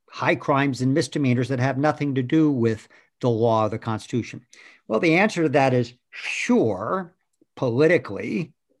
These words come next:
they can do whatever they think they can get away with. But the reality is that the response to that at a political level,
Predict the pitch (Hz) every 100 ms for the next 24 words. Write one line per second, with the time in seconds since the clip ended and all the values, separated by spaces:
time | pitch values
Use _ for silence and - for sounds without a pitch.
0 | - - - 165 147 - - 147 156 160
1 | 165 147 147 156 156 165 147 156 151 160
2 | 151 214 226 117 - _ _ _ _ _
3 | _ _ _ - _ _ _ 156 156 143
4 | 151 160 196 226 202 185 165 180 143 107
5 | 113 - - _ _ _ _ _ _ 143
6 | 131 131 127 - - 170 220 226 180 -
7 | 135 104 - 127 131 - - 135 110 156
8 | 262 269 165 107 104 95 120 143 -